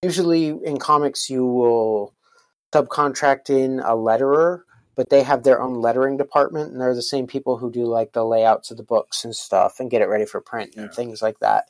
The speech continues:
Speaker 1: And I think somebody in their office did it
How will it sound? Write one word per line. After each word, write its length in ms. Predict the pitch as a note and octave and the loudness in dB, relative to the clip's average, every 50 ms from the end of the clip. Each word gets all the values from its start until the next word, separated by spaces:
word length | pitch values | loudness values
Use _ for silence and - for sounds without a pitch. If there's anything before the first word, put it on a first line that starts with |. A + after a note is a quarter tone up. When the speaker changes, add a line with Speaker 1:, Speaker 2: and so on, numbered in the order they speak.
| _ _ - - - - - - | _ _ -20 -20 -20 -20 -10 -4
Speaker 1:
And 140 | - B2+ B2+ | -2 -2 0
I 100 | B2 A#2+ | -2 -2
think 300 | - - E3+ E3 D3+ - | -4 -2 -4 -2 -2 -2
somebody 600 | - - - - E3 D3 D3 C#3+ C3+ C3+ B2+ B2 | -2 0 2 2 2 4 4 4 2 2 2 -2
in 320 | A#2+ - D3 C#3 C3 B2+ | -2 -2 0 0 0 0
their 260 | A#2+ A#2+ A#2 A2+ - - | 2 2 2 4 4 4
office 480 | G2+ G#2 G2+ - - C3 A2 - - | 4 4 4 2 -2 -10 -10 -10 -10
did 220 | - - A2+ G2 F#2+ | -8 -6 -6 -4 -4
it 180 | F#2 F#2+ - | -4 -6 -8